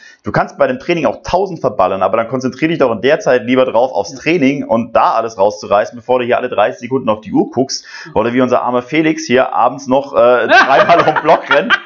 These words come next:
Speaker 2: Nee, durchs Zimmer.
Speaker 1: Und
Speaker 2: Nicht
Speaker 1: durchs
Speaker 2: um den Block,
Speaker 1: Zimmer, ja.
Speaker 2: durchs Zimmer.
Speaker 1: Um die zweihundert Schritte noch
Speaker 2: <laughs>
Speaker 1: voll zu kriegen. Im Übrigen bin ich neulich mit der Eva da gestanden zu Hause,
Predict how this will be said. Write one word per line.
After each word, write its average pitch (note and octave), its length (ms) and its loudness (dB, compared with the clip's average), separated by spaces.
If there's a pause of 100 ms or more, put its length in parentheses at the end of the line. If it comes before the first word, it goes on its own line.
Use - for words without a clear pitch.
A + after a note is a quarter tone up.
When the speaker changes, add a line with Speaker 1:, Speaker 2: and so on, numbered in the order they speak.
(180)
Speaker 2:
Nee, - 180 2
durchs - 320 -4
Zimmer. F4 400 0
Speaker 1:
Und C3+ 80 2
Speaker 2:
Nicht - 80 -2
Speaker 1:
durchs - 180 0
Speaker 2:
um E4 80 -2
den D#4+ 60 -6
Block, C4 160 4
Speaker 1:
Zimmer, C#3+ 160 6
ja. C3+ 160 6
Speaker 2:
durchs F3+ 120 -4
Zimmer. - 260 -4
Speaker 1:
Um D3 120 2
die D3+ 120 -6
zweihundert F#3+ 500 2
Schritte A3 280 0
noch - 120 2
Speaker 2:
<laughs> D4+ 100 0
Speaker 1:
voll D3+ 160 2
zu - 100 -2
kriegen. C3 300 -2 (160)
Im E3 100 0
Übrigen A3 280 0
bin F#3+ 100 2
ich F#3 120 -2
neulich G#3 240 0
mit F#3+ 100 -2
der E3+ 160 4
Eva - 240 2
da C#3+ 160 4
gestanden - 320 2
zu E3+ 160 4
Hause, G3 360 4